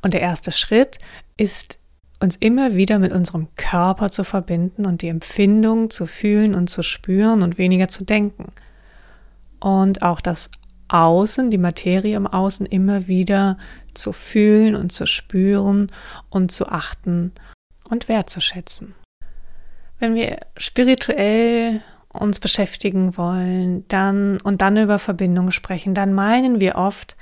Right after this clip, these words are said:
das große Ganze, das Spirituelle, das Licht, das Göttliche, die Seele. Und ja, da wollen wir auch hin. Doch der Anfang ist immer erstmal wieder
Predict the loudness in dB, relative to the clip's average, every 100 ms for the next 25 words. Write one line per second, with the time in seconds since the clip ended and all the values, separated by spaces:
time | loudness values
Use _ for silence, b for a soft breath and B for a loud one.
0 | B B -6 -4 -4 -2 -4 -8 -8 -8
1 | -4 -4 -4 -4 -4 -4 -8 -8 -6 -6
2 | -4 -2 0 -2 -4 -10 -4 -4 -4 -6
3 | -6 -6 -4 0 2 2 0 -2 B B
4 | B B B -4 -4 -6 -8 -10 -18 _
5 | -6 -4 -4 -4 -4 -2 0 0 -2 -8
6 | -10 -8 -8 -8 -14 B B B B B
7 | -12 -10 -12 -4 -2 0 -2 -8 -8 -6
8 | -8 -12 -18 _ _ _ _ _ _ -14
9 | -6 0 0 0 -2 -4 -4 -4 -4 -8